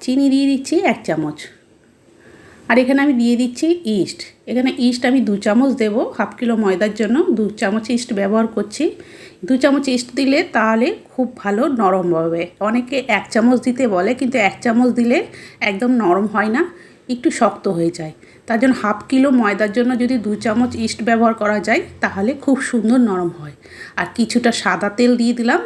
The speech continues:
দিয়ে ভালো করে সব কিছু মেখে নিলাম। মেখে নেওয়ার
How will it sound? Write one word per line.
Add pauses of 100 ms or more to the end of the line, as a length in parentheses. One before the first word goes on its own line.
দিয়ে (380)
ভালো
করে (400)
সব
কিছু
মেখে
নিলাম।
মেখে
নেওয়ার